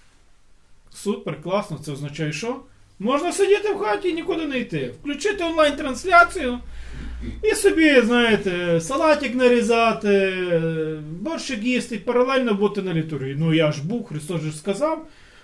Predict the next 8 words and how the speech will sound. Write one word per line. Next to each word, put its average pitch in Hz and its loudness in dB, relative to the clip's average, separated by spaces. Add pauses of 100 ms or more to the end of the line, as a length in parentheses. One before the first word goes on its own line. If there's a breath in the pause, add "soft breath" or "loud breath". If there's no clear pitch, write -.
(120)
можна 170 -4
ж 175 -6
дома 294 -4
сидіти. 110 -14 (2250)
Але 131 -6
при 135 -8
цьому 170 -6
чомусь 143 -8